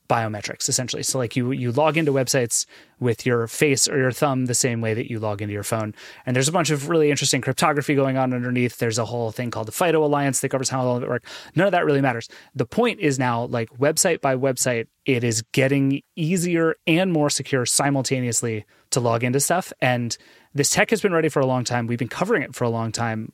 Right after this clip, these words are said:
I read a really great story Russell Brandon wrote on The Verge, like, several years ago, talking about how this was all kind of around the corner. And it was for a long time. And now, like, Google is a huge domino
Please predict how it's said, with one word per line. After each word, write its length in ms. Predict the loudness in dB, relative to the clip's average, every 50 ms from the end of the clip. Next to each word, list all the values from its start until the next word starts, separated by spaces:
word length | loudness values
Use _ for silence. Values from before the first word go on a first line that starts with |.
| _ 0
I 40 | 0
read 160 | 2 2 2
a 60 | 4
really 160 | 4 2 2
great 300 | 2 0 0 -2 -2 -4
story 500 | -4 -4 -2 0 0 0 0 -2 -4 -6 -6 -4
Russell 220 | -4 -2 -2 -2 -2
Brandon 360 | -2 -2 -2 -2 -4 -4 -4
wrote 200 | -4 -4 -4 -4
on 80 | -6 -6
The 60 | -6
Verge, 240 | -4 -4 -4 -4 -4
like, 120 | -4 0
several 340 | 0 0 2 2 0 0 0
years 240 | 2 2 2 2 0
ago, 360 | -2 -2 -4 -6 -8 -10 -14 _ -4
talking 340 | -2 0 0 0 -2 -2 -2
about 300 | 0 0 -2 -2 -4 -8 _ _ _ -8
how 200 | -4 -2 0 0
this 240 | 0 0 0 0 0
was 120 | 0 0 0
all 160 | 0 0 -2
kind 200 | -2 -2 -4 -2
of 60 | -2
around 240 | -2 -2 -4 -4 -6
the 60 | -6
corner. 340 | -6 -6 -6 -6 -6 -8 -12 -14 -20 -20 -20 -20 -18 _ 0
And 360 | 2 2 2 2 0 -2 -4 -8 _ _ -20 -20 -20 -20 _ _ _ _ _
it 240 | 0 2 2 0 -4 _ _ _ _ _ _ -4
was 600 | 0 2 2 2 2 0 0 0 0 -2 -2 -4 -2
for 120 | 0 0
a 80 | 2 2
long 220 | 2 2 2 2
time. 280 | 2 2 2 2 0 0
And 180 | 0 0 0
now, 260 | 0 0 0 0 -2
like, 200 | -2 -2 -4 -4
Google 360 | 0 0 0 2 2 4 4 4
is 120 | 4 2
a 120 | 2 0
huge 600 | -2 -4 -6 -4 -2 0 0 0 0 -2 -2 -2
domino 640 | -2 0 0 0 -2 -4 -6 -6 -8 -8 -10 -12 -12